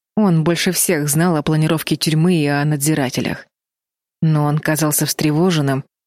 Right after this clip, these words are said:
и то и дело поглядывал на тюрьму. Бетти впервые осознала, как ему должно быть страшно возвращаться в то самое место,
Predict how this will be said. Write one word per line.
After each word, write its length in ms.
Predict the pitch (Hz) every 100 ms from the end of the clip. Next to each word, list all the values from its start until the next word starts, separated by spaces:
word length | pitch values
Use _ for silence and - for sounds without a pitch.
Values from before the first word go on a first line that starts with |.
| _
и 160 | 160 147
то 180 | 170
и 100 | 156
дело 280 | 147 175 165
поглядывал 600 | 143 143 156 147 151 151
на 120 | 151 147
тюрьму. 400 | 156 143 131 - _ _ _ _ _ _ _ -
Бетти 460 | 180 214 214 185
впервые 600 | 165 - 196 190 202 170
осознала, 600 | 151 - 170 185 214 160
как 260 | - 214 196
ему 220 | 180 175
должно 360 | 160 160 165 160
быть 180 | 156
страшно 520 | - - 185 165 165 147
возвращаться 640 | 151 147 151 170 - 147
в 80 | -
то 180 | 165
самое 460 | 151 - 139 135 135
место, 400 | 151 175 - 131